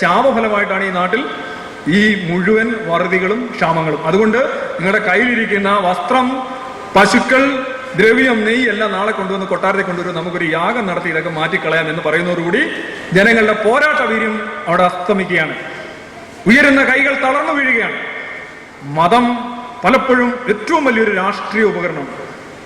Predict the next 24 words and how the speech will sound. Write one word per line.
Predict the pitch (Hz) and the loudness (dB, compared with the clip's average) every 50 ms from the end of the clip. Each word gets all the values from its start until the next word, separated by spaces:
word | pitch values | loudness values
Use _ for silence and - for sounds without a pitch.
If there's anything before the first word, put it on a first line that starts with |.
| - - | -8 0
അധികാരം | 160 175 196 214 214 214 214 214 | 2 4 6 6 6 6 4 2
പിടിച്ചെടുക്കാൻ. | 208 190 202 170 202 190 185 185 170 151 131 117 - - - - - - - - - - - - | 2 0 0 0 0 0 2 0 0 0 -2 -6 -8 -8 -10 -10 -12 -12 -14 -14 -14 -12 0 2
നോക്ക്, | 214 240 254 | 4 4 6
അധികാരമാണ് | 196 170 160 220 262 285 302 311 320 302 285 285 | 4 4 4 4 4 4 4 4 4 2 2 2
അതിൻ്റെ | 285 277 269 247 | 2 2 0 0
അടിസ്ഥാന | 208 208 214 214 - 269 269 254 226 | 0 0 -2 0 0 0 0 0 0
സമവാക്യം. | - 202 180 185 196 202 190 190 202 - - - - - - - - - - - - - - - - - - - - - 156 | -2 -2 -2 0 0 0 -2 -2 -4 -6 -8 -8 -10 -12 -12 -12 -12 -12 -14 -14 -14 -14 -16 -16 -16 -16 -16 -16 -8 -2 2
ഈ | |
മതം | 180 185 190 190 254 262 | 4 4 6 6 4 4
നിങ്ങൾക്ക് | 254 247 254 247 233 233 240 233 208 202 | 4 4 2 2 2 2 0 0 0 -2
മറ്റുള്ളവരെ | 196 - 254 262 240 240 233 247 | 0 0 2 2 2 2 2 2
നിയന്ത്രിക്കാനുള്ള | 233 226 226 226 233 240 220 233 226 226 226 233 | 0 0 0 0 0 0 0 0 0 0 0 0
അവകാശവും | 214 202 208 208 220 226 226 233 240 226 220 196 | 0 0 0 0 0 0 0 0 0 0 0 0
അധികാരവും | 190 214 220 214 214 214 220 | 0 0 0 2 2 2 2
തരുന്നില്ലെങ്കിൽ | 208 202 202 208 214 220 208 208 196 175 156 135 117 - - - - - - 165 | 2 0 0 0 0 0 -2 -2 -2 -2 -4 -6 -8 -10 -12 -12 -12 -8 0 2
നിങ്ങൾ | 196 220 233 | 4 6 6
ഒരിക്കലും | 220 220 220 226 220 202 | 6 6 4 2 2 2
മതം | 190 196 220 226 | 2 0 0 0
സംഘടിപ്പിക്കില്ല. | 208 202 196 190 202 202 175 196 175 151 135 - - - - - - - - - - - - - | 0 -2 0 0 0 0 0 -2 -2 -4 -6 -6 -8 -10 -12 -12 -12 -12 -12 -12 -12 -12 -14 -10
നിങ്ങൾ | - - 190 | -4 -2 0
സമ്പത്ത് | 190 196 185 208 262 269 277 277 254 | 2 4 4 6 4 4 4 4 4
തരുന്നു, | 220 208 208 202 190 | 4 2 2 0 -2
അധികാരം | 170 170 196 208 208 214 208 185 | 0 0 0 2 2 0 0 0
തരുന്നു. | 175 165 156 147 | -2 -2 -4 -4